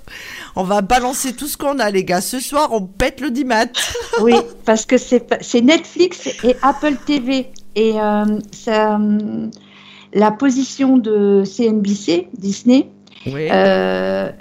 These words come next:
Speaker 2: par rapport à la proposition, il fallait, euh, ni plus ni moins pour Netf-, Netflix et Apple T V qu'ils mettent sur la table soixante-dix milliards de dollars.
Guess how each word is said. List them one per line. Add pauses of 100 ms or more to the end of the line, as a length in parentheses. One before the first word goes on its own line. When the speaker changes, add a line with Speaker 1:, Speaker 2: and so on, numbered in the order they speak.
(920)
Speaker 2:
par
rapport
à
la
proposition, (500)
il
fallait,
euh, (120)
ni
plus
ni
moins
pour
Netf-,
Netflix
et
Apple
T
V (220)
qu'ils
mettent
sur
la
table
soixante-dix
milliards
de
dollars.